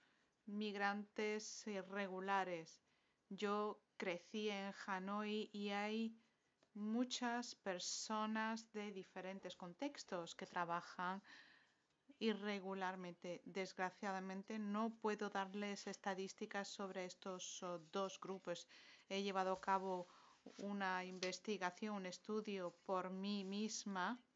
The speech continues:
y los migrantes internos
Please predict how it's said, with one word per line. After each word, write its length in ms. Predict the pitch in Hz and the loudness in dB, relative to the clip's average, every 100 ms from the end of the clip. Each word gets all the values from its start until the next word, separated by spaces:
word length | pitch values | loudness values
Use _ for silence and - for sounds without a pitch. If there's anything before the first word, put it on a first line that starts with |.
| _ - - - - - | _ -20 -20 -20 -20 -6
y 380 | - 214 220 - | 2 4 4 0
los 580 | 208 208 202 196 196 - | 0 4 6 6 4 0
migrantes 840 | 202 208 214 247 269 247 190 - 208 | 0 2 6 6 6 2 -2 -2 -6
internos 1300 | 190 185 220 208 190 190 180 185 - - - - | -6 -4 -2 -2 -2 -4 -4 -4 -6 -6 -6 -8